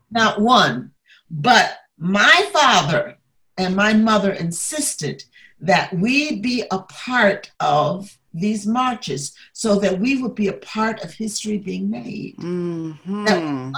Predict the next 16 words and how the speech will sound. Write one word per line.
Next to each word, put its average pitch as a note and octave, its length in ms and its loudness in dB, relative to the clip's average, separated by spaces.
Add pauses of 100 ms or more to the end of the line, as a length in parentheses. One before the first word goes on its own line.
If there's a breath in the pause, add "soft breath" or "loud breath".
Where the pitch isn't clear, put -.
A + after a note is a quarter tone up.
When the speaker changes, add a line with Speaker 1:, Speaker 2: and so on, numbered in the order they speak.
(260)
Speaker 1:
understood A3+ 680 0
from G#3 240 -2
where D#3+ 240 -6
we A3 180 -4
came A#3+ 340 -12
from. E3 180 -8 (180 loud breath)
So B3+ 220 0
that's D#4+ 440 2
the B3 120 -6
special B3 680 -4
thing G#3 420 -4
about G3 400 -4
them. D4+ 420 -10 (380)
Speaker 2:
Mm-hmm. D#3 1500 -8 (380)
Speaker 1:
I D4 240 2
was, C#4 280 -2